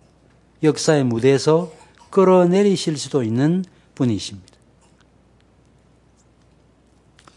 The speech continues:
반면에 이방신, 세상신은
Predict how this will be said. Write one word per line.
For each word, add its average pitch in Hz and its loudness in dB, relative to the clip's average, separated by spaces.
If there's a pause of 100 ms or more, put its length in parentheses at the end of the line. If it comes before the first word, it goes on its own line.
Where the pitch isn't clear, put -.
(1120)
반면에 131 2
이방신, 127 -2
세상신은 110 -2